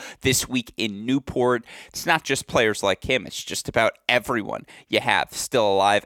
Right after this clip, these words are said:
at our A T P event this week in Stade. Guys like Hamad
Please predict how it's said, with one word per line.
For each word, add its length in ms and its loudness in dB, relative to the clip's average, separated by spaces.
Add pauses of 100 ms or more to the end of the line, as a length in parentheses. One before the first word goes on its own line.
at 180 4
our 300 2
A 120 -4
T 140 -12
P 200 -4
event 280 -4
this 280 -6
week 280 -10
in 140 -6
Stade. 720 2
Guys 320 2
like 260 0
Hamad 480 0